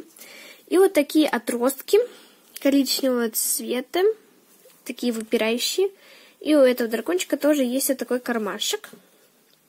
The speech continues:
Прикольный. Так, давайте приступать к следующему дракону. Так, давайте приступим к сардельчике. Вот такая красивая сарделька, такой прикольный дракон. У неё, как и у всех драконов, имеется бирка.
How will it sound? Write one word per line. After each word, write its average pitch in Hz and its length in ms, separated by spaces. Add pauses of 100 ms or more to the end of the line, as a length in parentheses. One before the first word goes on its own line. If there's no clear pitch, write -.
(220)
Прикольный. 220 640 (1500)
Так, 233 140
давайте 247 300
приступать - 500
к - 60
следующему 247 640
дракону. 320 480 (1160)
Так, 269 180
давайте 302 300
приступим 285 480
к 262 40
сардельчике. 226 840 (1120)
Вот 277 180
такая 254 220
красивая 254 500
сарделька, 247 800
такой - 220
прикольный 262 480
дракон. 226 320 (320)
У 285 60
неё, 339 200
как 381 200
и 294 40
у 269 40
всех 262 200
драконов, 330 480
имеется 262 540
бирка. 220 440